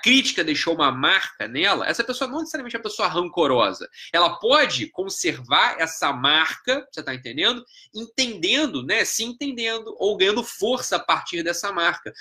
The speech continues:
ou expandindo o seu horizonte de consciência, né? Ou ma-, marcando ali uma amplitude de experiência. Ela pode recolher isso de forma muito benéfica, muito benéfica. Então, uma pessoa, por exemplo, que recebe uma crítica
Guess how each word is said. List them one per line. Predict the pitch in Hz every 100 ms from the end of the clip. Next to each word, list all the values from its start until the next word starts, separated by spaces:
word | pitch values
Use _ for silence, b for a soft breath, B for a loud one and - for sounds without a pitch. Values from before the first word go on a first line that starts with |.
| B
ou | 165 233 208
expandindo | 185 - 220 196 135 202 240
o | 196
seu | 196
horizonte | 190 170 160 180
de | -
consciência, | 160 175 170 - 151 196 -
né? | 160 -
Ou | 180 196 -
ma-, | 160 175 180
marcando | 160 151 - - 226 196
ali | 190
uma | 190 190
amplitude | 190 190 165 - 240 262
de | 165
experiência. | - - 202 190 202 202
Ela | 156
pode | 202 165
recolher | 214 - 202 185
isso | 208 247
de | 202
forma | - 240 214 B B
muito | 185 240 285 254
benéfica, | 277 262 226 269 - - - -
muito | 233 285
benéfica. | 285 233 233 240 -
Então, | 254
uma | 277
pessoa, | - 208 262
por | 214
exemplo, | 185 175
que |
recebe | 160 - 160 147
uma | 123
crítica | - 143 220 - -